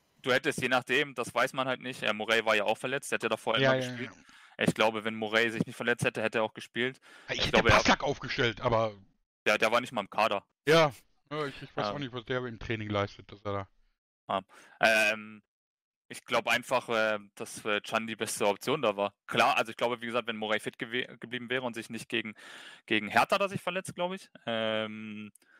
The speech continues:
Speaker 1: äh, verletzt, verletzt rausgemusst hätte und drei Wochen gefehlt hätte, hätte, äh, hättest du Can auch ins Zentrum für Guerrero stellen können und Guerrero hätte links, links gespielt. Klar, das wäre möglich gewesen, aber so in der Form,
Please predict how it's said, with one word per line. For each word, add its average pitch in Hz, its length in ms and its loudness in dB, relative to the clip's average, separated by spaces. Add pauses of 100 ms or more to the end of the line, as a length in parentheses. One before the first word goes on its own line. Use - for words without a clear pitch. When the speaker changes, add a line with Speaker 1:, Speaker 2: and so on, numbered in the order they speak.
(520)
Speaker 1:
äh, 107 140 2 (100)
verletzt, - 500 -2
verletzt - 420 -2
rausgemusst 123 760 -4
hätte 127 140 0
und 110 120 -4
drei 110 200 2
Wochen 113 160 -4
gefehlt 110 320 -4
hätte, 131 180 2
hätte, 113 220 2 (120)
äh, 113 220 0
hättest 120 220 -4
du 123 60 -10
Can 127 220 -2
auch 123 120 0
ins 120 160 -6
Zentrum 127 280 -2
für 120 340 -2
Guerrero 113 400 2
stellen 127 260 -2
können 139 180 -2
und 127 60 -10
Guerrero 117 220 -2
hätte 117 140 -2
links, 120 260 -6
links 139 160 -4
gespielt. - 240 -10
Klar, 120 260 2
das 113 140 -6
wäre 107 80 -4
möglich 120 260 -2
gewesen, 104 240 -6
aber 101 140 0
so 104 100 -2
in 104 60 -2
der 107 100 4
Form, 117 300 0